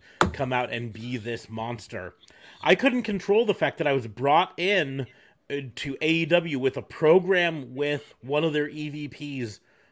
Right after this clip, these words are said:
uh, Cody Rhodes, and then he fucking nerfs out and goes to, back to the place I just got fired from, right? Uh,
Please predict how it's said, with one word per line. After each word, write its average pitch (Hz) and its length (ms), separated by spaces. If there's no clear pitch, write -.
uh, 113 260
Cody 143 320
Rhodes, 147 400
and 143 260
then 143 200
he 127 260
fucking 113 680
nerfs 135 600
out 156 420
and 120 160
goes 127 320
to, 135 160
back 120 480
to 139 80
the 123 140
place 139 320
I 139 100
just 139 220
got 151 180
fired 156 400
from, 92 320
right? 110 380
Uh, 123 440